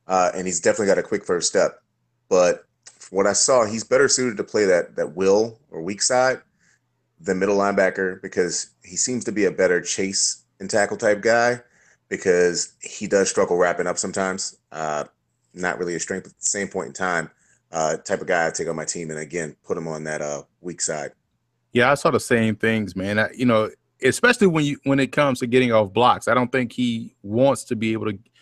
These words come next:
Speaker 2: I don't think he wants to get off blocks. That's not his strong suit, let's put it that way. Uh, but you're right, he's better in that run and chase type mode. Uh, speaking of linebackers, Peter, uh, Kalambali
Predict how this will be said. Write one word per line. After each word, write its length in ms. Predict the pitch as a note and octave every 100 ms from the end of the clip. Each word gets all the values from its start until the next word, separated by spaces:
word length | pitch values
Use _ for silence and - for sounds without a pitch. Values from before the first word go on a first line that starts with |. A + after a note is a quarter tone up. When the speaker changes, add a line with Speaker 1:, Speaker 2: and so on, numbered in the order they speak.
| _ -
Speaker 2:
I 60 |
don't 100 | D3
think 120 | D3
he 100 | B2+
wants 280 | A#2+ B2+ B2+
to 60 | A#2
get 140 | G#2+
off 180 | G#2 F#2+
blocks. 260 | G2+ F#2+ -
That's 240 | A2+ -
not 140 | B2
his 100 | G#2+
strong 320 | - B2+ A#2+ A2+
suit, 200 | A2+ G#2
let's 160 | G#2
put 120 | -
it 100 | G#2
that 220 | A2 G#2 E2
way. 240 | G#2 F#2+ _ _ _ -
Uh, 260 | G#2 G#2
but 240 | F2 G#2 -
you're 100 | A#2
right, 180 | A#2+ A2
he's 160 | A#2+
better 160 | A#2+ A#2
in 80 | A2+
that 100 | G#2
run 200 | A2+ A2+
and 120 | G2
chase 220 | A#2 G#2+
type 220 | A2+ G2
mode. 320 | G#2+ A#2+ G#2+ - _ _ -
Uh, 160 | A#2+ A2+
speaking 280 | - F#3
of 60 | C3
linebackers, 640 | B2+ C3 G#2+ G#2 - A2 - _
Peter, 260 | D3+ C#3+ - _ _ _ _ _ -
uh, 180 | A2+ G2+
Kalambali 720 | - B2 A2+ A#2 C3+ A#2 F2+